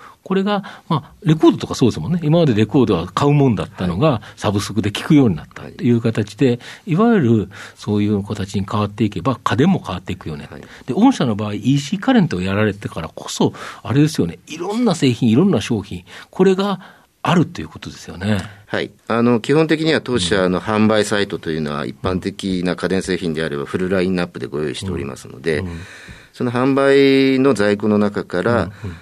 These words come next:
Speaker 2: あー、お選びいただくということであれば、レンタル商品もレンタルに合わせて品揃えしているわけじゃないので、
Speaker 1: うん。
Speaker 2: 基本的にフルラインナップで
Speaker 1: うん。
Speaker 2: レンタルのご商品をお好みに応じてご提供できるというサービスを行って、品揃えが非常にいい状態になっていると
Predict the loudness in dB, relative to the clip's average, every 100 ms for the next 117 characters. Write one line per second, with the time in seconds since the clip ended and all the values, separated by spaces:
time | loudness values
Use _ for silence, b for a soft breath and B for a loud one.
0 | -8 -2 0 0 0 0 0 0 -2 -2
1 | -4 -4 -8 -8 -6 -6 -6 -6 -2 0
2 | 0 0 0 0 -2 -4 -4 -6 -4 0
3 | 2 2 0 0 0 0 0 0 0 -2
4 | -4 -4 -2 -2 -2 -4 -6 -8 -8 -10
5 | -12 -12 -12 -14 -6 -4 -2 -4 -8 -12
6 | B B -4 -4 0 0 2 2 4 4
7 | 4 2 0 -2 2 4 4 0 -2 0
8 | 0 0 -4 -2 0 0 0 -6 -8 -6
9 | -6 -8 -8 -10 -8 -6 -6 -6 -6 -8
10 | -4 -4 -2 -4 -4 -4 -8 -10 -10 -8
11 | -6 -8 -16 b b b -4 -2 -2 -2
12 | -6 -8 -8 -12 -12 -10 -2 2 4 6
13 | 6 2 -2 -6 -6 -8 -8 -10 -12 -14
14 | -14 -18 -20 -20